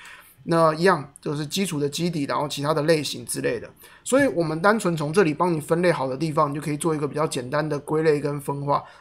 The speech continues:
不会让你的脑袋直接要爆炸。所以这个软体真的很赞。那它当然还有一些额外的运用，我先来说一下大家可能最需要用到的，呃，东西是什么。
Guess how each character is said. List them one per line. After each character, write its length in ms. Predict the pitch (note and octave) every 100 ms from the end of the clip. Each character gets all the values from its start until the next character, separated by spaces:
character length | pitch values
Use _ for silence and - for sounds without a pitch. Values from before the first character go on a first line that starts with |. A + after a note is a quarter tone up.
| _
不 120 | D#3
会 340 | F3 G3+ F#3 - -
让 180 | F#3
你 40 | D#3+
的 80 | C#3+
脑 160 | C#3 C#3+
袋 160 | E3
直 120 | D#3+
接 120 | C#3 D3+
要 120 | D3+
爆 220 | D3 B2
炸。 240 | B2 A#2+ - - - - _ - _ _
所 160 | -
以 40 | G3
这 80 | G#3
个 80 |
软 160 | F3 E3
体 120 | D#3+
真 140 | C3+ D3+
的 60 |
很 120 | D3 A2+
赞。 260 | C#3+ A2+ - - - - -
那 180 | C4 A#3+ -
它 180 | - A#3+
当 200 | B3 A#3
然 80 | G#3
还 140 | F#3+
有 160 | E3+ D3
一 40 |
些 180 | D3 E3+
额 180 | D3 D3+
外 180 | F#3
的 80 | D3
运 200 | D3 D#3
用， 240 | D3+ C#3 D3
我 100 | D#3+
先 160 | G#3
来 180 | G#3+ F3+
说 300 | E3+ F#3 F3
一 60 | D#3
下 260 | E3 D#3
大 240 | D3+ G#3 D#3
家 320 | F3 E3 E3
可 280 | - C#3 C3
能 260 | C3+ C#3
最 180 | C#3 A3+
需 200 | E3+ F#3
要 140 | F3
用 240 | F3+ F3 D3+
到 220 | F3+ D3+
的， 420 | C#3 A#2+ A#2 A2 - - - - -
呃， 220 | B2 B2+
东 180 | F3+ F3+
西 160 | F3+
是 140 | E3+ F3
什 120 | B2+
么。 200 | F2+ -